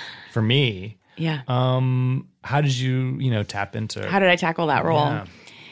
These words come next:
Speaker 2: I mean, it was very <laughs> difficult, you know? No, I, I don't know. I just had something with her voice, and then it was a sketch about The View with Ben Affleck, I remember.
Speaker 1: Mm.
Speaker 2: And, um, she was there at the show.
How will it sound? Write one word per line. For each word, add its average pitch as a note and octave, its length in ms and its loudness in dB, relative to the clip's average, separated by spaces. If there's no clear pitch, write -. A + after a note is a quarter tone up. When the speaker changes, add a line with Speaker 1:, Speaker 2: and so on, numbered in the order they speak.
Speaker 2:
I G3+ 140 6
mean, G#3+ 200 6
it G#3+ 60 4
was G3+ 200 0
very F3+ 300 4
<laughs> F#3+ 80 0
difficult, G3 640 2
you C#3 120 0
know? D#3 160 0
No, C4 380 6
I, - 280 0
I E3+ 80 6
don't A3 180 6
know. F#3+ 160 4
I E3+ 140 6
just F3+ 260 -2
had E3+ 360 2
something G#3+ 760 0
with F3 200 2
her F3+ 100 0
voice, F3 280 2
and E3+ 160 2
then E3 440 4
it F#3 100 4
was F3 200 2
a F3+ 60 0
sketch G3 300 -2
about F#3+ 220 0
The E3 80 -2
View E3+ 420 0
with E3 160 -6
Ben F3 160 0
Affleck, E3+ 400 -4
I E2 80 -4
remember. - 500 -8
Speaker 1:
Mm. G#2+ 340 -12
Speaker 2:
And, F3 240 4
um, E3 480 0
she - 180 0
was G3 140 2
there A3 420 0
at E3+ 100 -8
the G3+ 80 -6
show. F3 320 -8